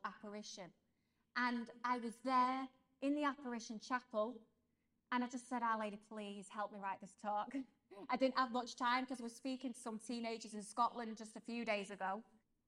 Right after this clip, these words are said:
And so I was asking Our Lady, what did I get back? Silence. And I started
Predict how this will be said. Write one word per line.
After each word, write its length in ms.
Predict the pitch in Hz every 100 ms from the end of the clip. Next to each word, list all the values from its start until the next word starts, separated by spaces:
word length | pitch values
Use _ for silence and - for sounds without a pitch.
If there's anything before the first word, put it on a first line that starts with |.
| _ _ _ -
And 120 | 262
so 260 | 269 294 277
I 60 | 277
was 100 | 277
asking 340 | 330 339 302
Our 200 | 277 262
Lady, 560 | 262 294 370 330 214 175 - _ _ _ _ _ _ _ _ _
what 220 | 220 262
did 100 | 294
I 60 | 294
get 240 | 302 302
back? 220 | 320 320 - - _ _ _ _ - - - -
Silence. 800 | 165 165 - 269 _ - - - _ _ _ _ _ _ _ -
And 160 | 262 254
I 60 | 277
started 440 | - 339 359 330